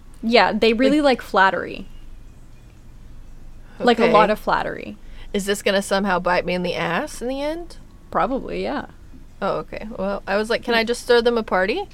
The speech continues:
Speaker 1: Uh, they would probably appreciate that, uh, but you need, like, a lot of flattery to gain their favor. Like,
Speaker 2: Oh.
Speaker 1: they want to be, like,
Speaker 2: It would be a great party.
Speaker 1: <laughs> She's like, "I'm, I'm gonna throw a great party."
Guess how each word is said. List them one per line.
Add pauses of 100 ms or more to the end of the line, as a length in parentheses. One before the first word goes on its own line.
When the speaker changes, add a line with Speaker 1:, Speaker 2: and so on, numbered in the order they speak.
(1000)
Speaker 1:
Uh,
they
would
probably
appreciate
that,
uh,
but
you
need,
like,
a
lot
of
flattery
to
gain
their
favor. (300)
Like,
Speaker 2:
Oh.
Speaker 1:
they
want
to
be,
like, (540)
Speaker 2:
It
would
be
a (120)
great
party. (180)
Speaker 1:
<laughs> (760)
She's
like,
"I'm,
I'm
gonna
throw
a
great
party."